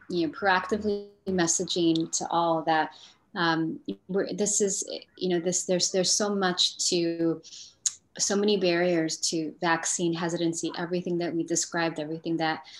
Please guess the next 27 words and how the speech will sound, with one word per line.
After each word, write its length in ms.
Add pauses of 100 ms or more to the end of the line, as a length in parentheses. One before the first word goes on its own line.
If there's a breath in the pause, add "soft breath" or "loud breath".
(160 loud breath)
that 120
Katie 340
described 400
in 80
particular 440
about 340
mistrust 560
in 100
certain 240
communities, 640
that 260
the 80
last 380
thing 180
anyone 420
would 140
want 220
to 100
do 220
is 140
to, 260 (480 soft breath)
um, 340
set 240
that 160
precedent 560
of 220
making, 600